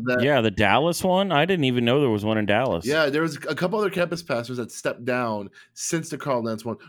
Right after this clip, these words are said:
Speaker 1: One was kind of like a, a inappropriate sexual thing. Like, he sent, like, an inappropriate picture of himself. And the other one was, like, a toxic leadership thing, I believe. I, I, I, I vaguely remember those. Th-,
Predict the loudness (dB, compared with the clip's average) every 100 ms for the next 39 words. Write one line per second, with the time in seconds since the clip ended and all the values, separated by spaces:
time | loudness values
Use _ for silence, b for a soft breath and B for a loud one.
0 | B -2 2 2 0 0 0 0 -4 -4
1 | -2 -2 -2 -2 -2 -4 -8 -4 -4 -4
2 | -4 -4 -2 -4 -4 -6 -6 -6 -8 -6
3 | -8 -6 -4 -4 -6 b b b -12 -6
4 | -4 -4 -6 -4 -6 -4 -6 -6 -10 -6
5 | -8 -4 -4 -4 B B B -2 2 2
6 | 2 0 2 2 0 -2 -6 _ _ _
7 | -4 -2 0 -4 -2 -2 -2 -8 -6 -4
8 | -4 -8 -10 -10 -10 -8 -8 -6 -4 -2
9 | -2 -4 B B -4 -2 -2 -2 -4 -2
10 | -4 -4 2 2 2 0 0 0 0 -2
11 | -2 -6 -10